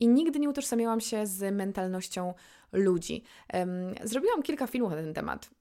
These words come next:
parę lat temu, na temat właśnie porównania Polski do Szkocji pod względem właśnie mentalności. I w dużym skrócie zawsze Szkoci wydawali mi się być ludźmi bardzo powierzchownymi, którzy nie nawiązują bliższych relacji, którzy są niezainteresowani tym, co obce, nowymi kulturami, ani przyjaźniami,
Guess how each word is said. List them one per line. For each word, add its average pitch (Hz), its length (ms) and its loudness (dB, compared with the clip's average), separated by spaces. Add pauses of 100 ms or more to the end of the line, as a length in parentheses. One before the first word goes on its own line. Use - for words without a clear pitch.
(120)
parę 175 180 2
lat 170 220 -2
temu, 156 340 -6 (120)
na 180 80 -6
temat 175 300 -4
właśnie 165 440 -6 (240)
porównania 175 920 -2 (120)
Polski 180 500 -2
do 170 60 -4
Szkocji 170 400 -4
pod 165 120 -8
względem 165 640 -6 (140)
właśnie 302 240 -2
mentalności. 165 720 -4 (760)
I 247 220 2
w 208 100 -4
dużym 277 340 2
skrócie 240 600 0
zawsze 208 600 0
Szkoci 202 340 -4
wydawali 185 360 -2
mi 175 60 -6
się 180 140 -4
być 175 220 -10
ludźmi 165 300 -6
bardzo 226 380 0
powierzchownymi, 208 720 -2
którzy 170 480 -6
nie 180 260 -2
nawiązują 226 440 0
bliższych 202 300 -6
relacji, 190 380 -4
którzy 180 160 -10
są 175 160 -8
niezainteresowani 240 960 0
tym, 220 220 -2
co - 200 -4
obce, 202 460 -6
nowymi 190 360 -4
kulturami, 190 720 -4
ani 190 260 -2
przyjaźniami, 190 840 -2